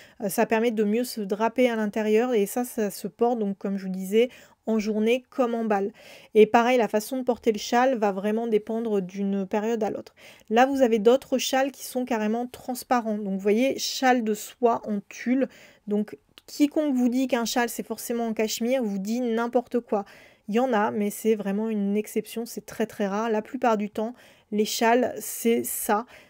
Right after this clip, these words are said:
Donc, euh, c'est simplement une bande de tissu ou un carré de tissu, quel qu'il soit, tant qu'il est histocompatible. Il peut être décoré, il peut être orné, il peut ne pas être décoré du tout. Euh, tout existe complètement.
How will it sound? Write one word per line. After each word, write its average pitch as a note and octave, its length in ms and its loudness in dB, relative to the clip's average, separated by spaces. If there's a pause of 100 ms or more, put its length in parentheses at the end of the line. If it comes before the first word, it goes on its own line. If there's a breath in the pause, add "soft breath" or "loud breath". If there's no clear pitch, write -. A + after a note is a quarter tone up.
(120 loud breath)
Donc, G3 240 -2
euh, G3 180 2
c'est G#3 220 -6
simplement G#3+ 560 -2
une G#3+ 120 0
bande A3+ 300 0
de G#3+ 80 -2
tissu - 400 -10
ou A#3+ 100 -2
un G3 140 -2
carré A3+ 300 -2
de A#3 60 -8
tissu, B3+ 500 -10
quel C4+ 240 2
qu'il A#3+ 180 -6
soit, - 280 0
tant A#3+ 120 -6
qu'il G#3+ 220 -6
est G3 100 -4
histocompatible. B3 920 -4 (320 loud breath)
Il A3 100 -2
peut C4+ 160 4
être A#3 160 6
décoré, A#3+ 640 2
il A3+ 220 -4
peut A#3 120 0
être A3 200 0
orné, G#3+ 500 0
il G#3+ 80 -4
peut - 140 -8
ne G#3+ 100 -2
pas A#3+ 280 0
être G#3+ 100 -2
décoré G#3+ 420 -2
du G3 160 -10
tout. B3+ 220 -10 (400 loud breath)
Euh, G3+ 200 -2
tout C#4 240 -4
existe A#3 540 -2
complètement. B3 640 -2